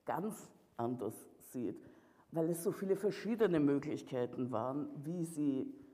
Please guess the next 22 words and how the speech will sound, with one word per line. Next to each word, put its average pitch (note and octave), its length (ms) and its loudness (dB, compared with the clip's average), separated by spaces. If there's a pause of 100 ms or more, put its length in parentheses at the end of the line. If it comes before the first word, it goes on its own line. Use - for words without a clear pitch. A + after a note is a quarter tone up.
(440)
Fuß - 320 -4
fassen A#2+ 500 -2
oder B2 320 -4
Wurzeln B2 380 -2
schlagen A#2+ 360 -4
oder E3 220 -2
auch F#3+ 160 2
nicht. F#3+ 400 0 (1000)
Ähm, E3 580 -2 (1300)
das, - 280 -6 (180)
das, - 260 -2
was G3 180 0
mich E3+ 220 0
viel G#3+ 200 -4
mehr E3 320 4
erschreckt - 600 -2
hat D3 220 -6
bei C#3 120 -4
der C3 240 -4
Arbeit, D#3 600 -2 (280)
beim C#3+ 180 2
Schreiben, F3 600 -2